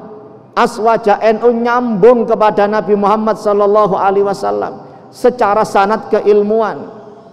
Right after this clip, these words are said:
Ilmu tajwid, kita yakin Nabi Muhammad meskipun tidak menyebutkan istilah idgham bi gunnah,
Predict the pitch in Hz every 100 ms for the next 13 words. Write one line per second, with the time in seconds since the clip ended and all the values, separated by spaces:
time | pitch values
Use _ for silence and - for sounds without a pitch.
0 | - - - - 185 233 240 233 226 226
1 | 226 247 - - - - - - 151 143
2 | 175 185 202 190 196 143 - - - -
3 | - - 151 160 165 165 165 175 185 220
4 | - 185 - 175 202 208 190 185 190 196
5 | - - 175 185 185 185 175 180 202 214
6 | 208 190 - 190 196 190 - 175 165 170
7 | 180 170 165 180 190 175 131